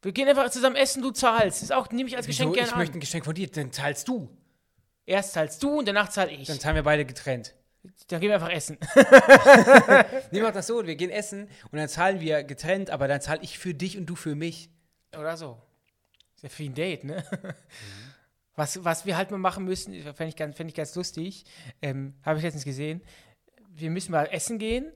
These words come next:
Speaker 1: kann man eigentlich machen, was mit Freunden, aber keiner unserer Freunde hat, nimmt sich Zeit für uns und
Speaker 2: Hat
Speaker 1: die
Speaker 2: die finanziellen Möglichkeiten
Speaker 1: hat
Speaker 2: wie
Speaker 1: die finanziellen
Speaker 2: wir.
Speaker 1: Möglichkeiten wie wir. Ähm, also wenn wir nächstes Mal eine Pizza essen gehen, ähm, es gibt so eine App, da treten, äh, normalerweise gibst du da alle Namen ein, die am, mit am Tisch sitzen,
Speaker 2: Mhm.
Speaker 1: und dann drückst du auf einen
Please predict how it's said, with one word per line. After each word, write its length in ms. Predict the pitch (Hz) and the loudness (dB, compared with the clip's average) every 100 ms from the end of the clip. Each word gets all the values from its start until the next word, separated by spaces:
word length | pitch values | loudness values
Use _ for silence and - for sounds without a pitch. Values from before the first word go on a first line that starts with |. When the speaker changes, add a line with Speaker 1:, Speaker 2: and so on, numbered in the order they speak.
| - | -10
Speaker 1:
kann 160 | - 160 | -4 -2
man 100 | 156 | -2
eigentlich 160 | 160 | -2
machen, 220 | 180 147 | -4 -6
was 160 | 160 143 | -8 -10
mit 100 | 139 | -12
Freunden, 380 | - 156 175 135 | -4 -2 -2 -8
aber 180 | 127 127 | -10 -8
keiner 260 | 151 160 | -4 -4
unserer 120 | 156 147 | -4 -4
Freunde 380 | - 160 156 | -4 -4 -4
hat, 260 | 139 - - | -10 -14 -16
nimmt 220 | 160 156 | -14 -14
sich 100 | - | -12
Zeit 240 | - 156 165 | -4 -4 -4
für 140 | 180 | -8
uns 240 | 170 170 | -10 -10
und 100 | - | -10
Speaker 2:
Hat 60 | 120 | -8
Speaker 1:
die 40 | 151 | -6
Speaker 2:
die 100 | 139 | -6
finanziellen 420 | 156 147 151 139 | -6 -6 -6 -6
Möglichkeiten 400 | 135 - 135 127 | -6 -8 -12 -12
Speaker 1:
hat 60 | 123 | -14
Speaker 2:
wie 40 | |
Speaker 1:
die 40 | 113 | -10
finanziellen 320 | 135 120 147 | -10 -8 -10
Speaker 2:
wir. 60 | |
Speaker 1:
Möglichkeiten 360 | 147 - 151 143 | -12 -12 -12 -12
wie 40 | 135 | -8
wir. 200 | 170 175 - - 170 127 | -8 -8 -12 -20 -20 -16
Ähm, 300 | - 143 143 | -10 -10 -8
also 200 | 151 147 | -8 -6
wenn 60 | 147 | -8
wir 80 | 151 | -8
nächstes 180 | 156 | -8
Mal 60 | 165 | -8
eine 100 | 143 | -8
Pizza 260 | 185 180 143 | -8 -8 -8
essen 180 | - | -8
gehen, 300 | 135 139 190 - - - - | -8 -8 -10 -16 -20 -20 -14
ähm, 360 | 160 135 135 - - - - | -12 -10 -12 -18 -20 -20 -20
es 140 | 147 | -14
gibt 120 | 185 180 | -12 -6
so 40 | |
eine 140 | 165 | -2
App, 280 | 175 220 - - - _ | -2 -2 -6 -20 -20 _
da 200 | - 143 | -4 -4
treten, 500 | 143 - - 160 - | -6 -14 -12 -12 -12
äh, 140 | 143 143 | -20 -18
normalerweise 500 | 139 147 165 165 147 | -12 -4 -2 -2 -6
gibst 180 | 156 | -10
du 40 | - | -8
da 60 | 135 | -6
alle 140 | 147 | -2
Namen 300 | 147 156 175 | 0 0 0
ein, 240 | 175 180 | -2 -2
die 100 | 160 | -4
am, 120 | 143 147 | -6 -6
mit 120 | 151 | -8
am 80 | 139 | -8
Tisch 200 | 180 - | -8 -6
sitzen, 280 | 196 196 135 | -8 -8 -8
Speaker 2:
Mhm. 60 | |
Speaker 1:
und 40 | 139 | -8
dann 100 | 165 | -8
drückst 240 | 175 - | -8 -6
du 40 | 165 | -4
auf 220 | 147 - | -4 -6
einen 160 | 147 | -12